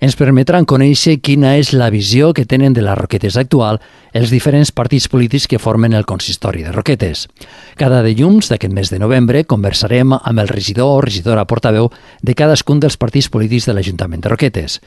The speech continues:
I com diem, aquest dilluns, tretze de novembre,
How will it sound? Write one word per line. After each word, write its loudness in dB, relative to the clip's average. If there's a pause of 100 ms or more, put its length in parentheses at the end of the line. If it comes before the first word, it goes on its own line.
(340)
I -2
com 2
diem, 4
aquest -2
dilluns, 2
tretze 0
de 0
novembre, 2